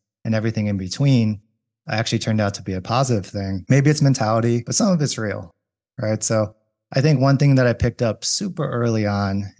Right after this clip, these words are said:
and, and, and maybe this is somewhat of a, a skill or a trait or something like that, right? But just being adaptable. You know, like, I lived in a lot of different places, had a lot of different people in my life, a lot of uncertainty.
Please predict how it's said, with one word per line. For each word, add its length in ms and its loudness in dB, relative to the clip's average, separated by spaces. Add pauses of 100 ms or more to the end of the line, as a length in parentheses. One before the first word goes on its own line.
and, 120 -4
and, 280 0
and 100 2
maybe 240 2
this 240 0
is 100 -4
somewhat 300 0
of 140 -2
a, 260 -4
a 60 -8
skill 460 2
or 280 2
a 60 -4
trait 440 0
or 80 -6
something 380 -4
like 200 -4
that, 300 -4
right? 300 -2
But 160 -2
just 240 -4
being 140 2
adaptable. 680 -4 (580)
You 100 -2
know, 180 2
like, 180 0
I 80 0
lived 220 -2
in 60 -2
a 80 -4
lot 180 -2
of 60 -2
different 320 -4
places, 640 -2
had 160 -4
a 60 -6
lot 160 -4
of 60 -6
different 260 -8
people 260 -2
in 60 0
my 160 2
life, 480 0
a 60 -8
lot 180 0
of 100 -2
uncertainty. 720 -4